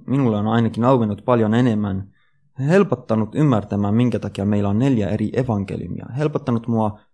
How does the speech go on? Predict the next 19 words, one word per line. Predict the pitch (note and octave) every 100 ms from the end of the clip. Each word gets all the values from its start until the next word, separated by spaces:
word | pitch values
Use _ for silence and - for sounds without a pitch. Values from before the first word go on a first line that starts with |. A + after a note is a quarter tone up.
| -
tarkastelemaan | F#3+ F#3 A#2 - G2+ F#2+ G2 G2 G2 G2 _ _ C#3
juuri | C#3 C3
niitä | B2+ B2+ A#2
elementtejä, | E3 C3 A2+ G#2+ G#2+
mitä | A2+ A2
ne | A2+
kirjoittajat | A2+ - G#3+ G#3 C3+ A2+ G2+
on | G2+
halunneet | G2 G#2+ G#2 G2 -
tuoda. | - A#2+ G#2 F#2+ - _ _ _ _
Että | - C3
jos | E3 E3
minä | D#3 C#3
en | B2+ E3+
esimerkiksi | D3 D3+ D3 C3 A#2 A2+ - -
ymmärtäisi, | D#3+ C3+ G#2 F#2+ F#2+ G2 F#2+ - _ - - _
mitä | C#3 D3 C#3
niin | A#2+
kuin | G#2+ G#2